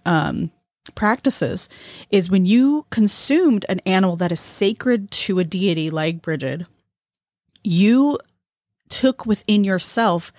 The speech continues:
the properties of that deity and the animal that is associated. So s-,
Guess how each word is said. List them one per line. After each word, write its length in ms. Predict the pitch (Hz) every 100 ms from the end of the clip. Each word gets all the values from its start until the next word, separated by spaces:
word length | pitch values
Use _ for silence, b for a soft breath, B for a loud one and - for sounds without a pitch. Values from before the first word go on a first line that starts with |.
| b b
the 60 | 170
properties 840 | - - 190 196 175 147 - - -
of 220 | 175 165
that 220 | 180 165
deity 420 | 160 156 151 151
and 180 | 147 151
the 120 | -
animal 340 | 165 165 170 147
that 140 | 143
is 120 | -
associated. 680 | - 151 147 - 151 - - B B B B
So 160 | B 180
s-, 140 | 175